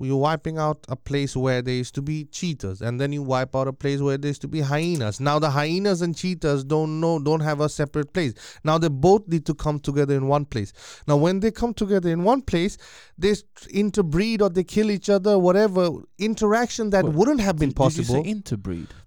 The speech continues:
Speaker 1: No, I'm talking about intera-, interbreed. Yeah,
Speaker 2: What,
Speaker 1: imagine
Speaker 2: hyenas and a cheetah.
Speaker 1: No, I'm saying, yeah, it, I'm talking about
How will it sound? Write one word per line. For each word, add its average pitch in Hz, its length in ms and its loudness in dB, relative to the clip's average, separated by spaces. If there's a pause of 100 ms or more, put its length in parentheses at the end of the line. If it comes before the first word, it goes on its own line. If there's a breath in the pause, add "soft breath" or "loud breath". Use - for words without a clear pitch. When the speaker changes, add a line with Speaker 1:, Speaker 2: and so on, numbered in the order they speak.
(220)
Speaker 1:
No, 196 160 2
I'm 170 180 0
talking 196 160 2
about 190 160 0
intera-, 185 480 0
interbreed. 165 480 2
Yeah, 190 220 0
Speaker 2:
What, - 100 -6
Speaker 1:
imagine 214 380 2
Speaker 2:
hyenas 180 520 0 (120)
and 160 200 -2
a 151 300 0
cheetah. - 600 -4 (180)
Speaker 1:
No, 175 160 2
I'm 139 240 0
saying, 160 500 -4
yeah, 180 280 0
it, 143 180 -2
I'm 143 160 2
talking 180 300 4
about 165 280 4